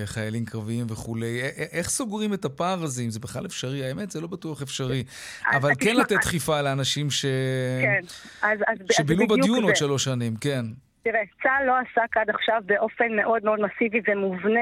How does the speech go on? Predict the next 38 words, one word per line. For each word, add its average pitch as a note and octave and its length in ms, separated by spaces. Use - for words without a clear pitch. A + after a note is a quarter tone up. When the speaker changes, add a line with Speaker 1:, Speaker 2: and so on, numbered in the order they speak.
Speaker 2:
והגדיר G3+ 360
מדיניות A3 640
לשער B3 320
היציאה. A#3 440
עסקנו A#3 400
מאוד G#3+ 240
בשער G3+ 260
הכניסה, G#3+ 340
עכשיו A#3+ 280
אנחנו A3 240
עוסקים G#3+ 280
בשער G3+ 320
היציאה G#3+ 440
במידה, G3 540
אה, F3+ 360
אה, G3 180
רבה G3+ 220
וביתר G3 400
שאת. F#3+ 160
אנחנו C#4 280
לא D4 140
מתחרים A#3 380
עם A3 120
אף G#3 160
אחד. G3 280
לוחם G#3+ 440
הוא A3 100
לוחם, A3+ 420
כל A#3 260
חייל A3 420
מבצע G3+ 300
את G#3+ 100
ההכשרה G#3 420
שלו G#3 220
ויש G#3 200
לו G#3+ 60
יתרון G#3 260
יחסי. A3+ 460